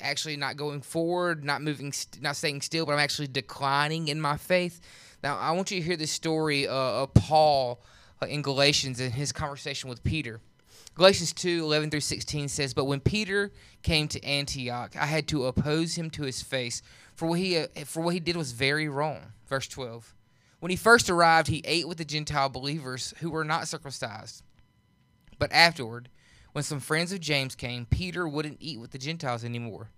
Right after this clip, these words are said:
He was afraid of criticism from the people who insisted on the necessity of circumcision. As a result, other believers, other Jewish believers followed Peter's hypocrisy,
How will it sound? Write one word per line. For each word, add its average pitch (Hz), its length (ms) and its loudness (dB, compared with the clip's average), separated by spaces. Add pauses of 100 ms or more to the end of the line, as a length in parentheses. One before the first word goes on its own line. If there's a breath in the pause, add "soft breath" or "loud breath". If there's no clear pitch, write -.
(340 soft breath)
He 170 100 2
was 165 120 4
afraid 165 380 2
of - 60 -2
criticism 147 520 -4
from 147 160 -10
the 131 80 -8
people 160 460 -4 (300 soft breath)
who 165 100 0
insisted 160 600 -4
on 143 120 -6
the 139 80 -8
necessity 143 560 -2
of 131 60 -6
circumcision. 143 720 -8 (600 soft breath)
As 156 140 2
a 175 60 -2
result, 170 480 2
other 165 180 0
believers, 156 720 -6
other 175 160 -2
Jewish 165 320 -2
believers 127 500 -4
followed 165 440 2
Peter's 147 320 -6
hypocrisy, 131 720 -2